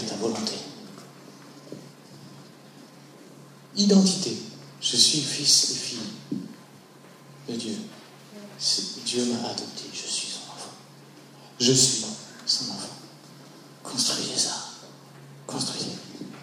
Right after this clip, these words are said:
J'avance. Trois, au niveau du corps, supprimez les occasions de chute. On parle du contexte. Vous êtes dans une addiction, que vous avez, vous tombez toujours au même endroit, n'allez plus à cet endroit.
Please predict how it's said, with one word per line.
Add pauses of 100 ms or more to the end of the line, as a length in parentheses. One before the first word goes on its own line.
J'avance. (1500)
Trois,
au
niveau
du
corps, (420)
supprimez
les
occasions
de
chute. (2500)
On
parle
du
contexte. (880)
Vous
êtes
dans
une
addiction, (220)
que
vous
avez,
vous
tombez
toujours
au
même
endroit, (640)
n'allez
plus
à
cet
endroit.